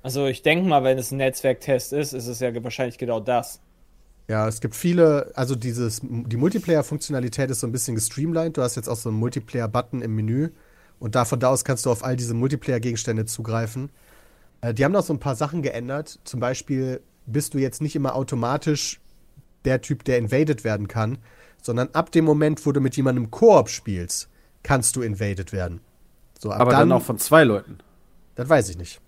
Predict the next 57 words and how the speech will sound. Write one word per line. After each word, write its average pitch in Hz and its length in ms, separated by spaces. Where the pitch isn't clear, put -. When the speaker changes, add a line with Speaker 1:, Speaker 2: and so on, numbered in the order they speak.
Speaker 2:
Das - 120
kann 127 220
sein. 127 380
Das - 100
kann 120 180
sein, 131 160
dass 131 100
du 131 100
dann 120 140
auch 117 80
von 113 160
zwei - 180
Speaker 1:
<laughs> 156 40
Das 131 120
wär 139 100
Speaker 2:
Leuten 139 140
Speaker 1:
voll 135 140
Speaker 2:
invaded 131 200
wirst. - 20
Speaker 1:
unfair. 135 260
Speaker 2:
Ja, 113 160
das 117 240
Speaker 1:
Bei 127 120
Speaker 2:
stimmt 104 60
allerdings. 104 200
Speaker 1:
Geistern. 104 560
Speaker 2:
Du 113 80
kannst 220 240
aber 190 140
auch, 170 100
wenn 165 100
du 143 60
Singleplayer 175 500
spielst 127 280
sozusagen, 123 420
kannst 139 240
du 139 60
halt 131 140
so 123 80
ein 135 140
Item 165 200
aktivieren, 127 440
mit 123 160
dem 131 120
du 123 80
signalisierst, 127 720
„Hey, 156 240
let's 95 180
Speaker 3:
Ah. - 40
Speaker 2:
go, 131 160
ich 104 140
will 127 120
invaded 117 400
werden.“ 95 240
So, 110 200
aber 117 360
standardmäßig 151 1120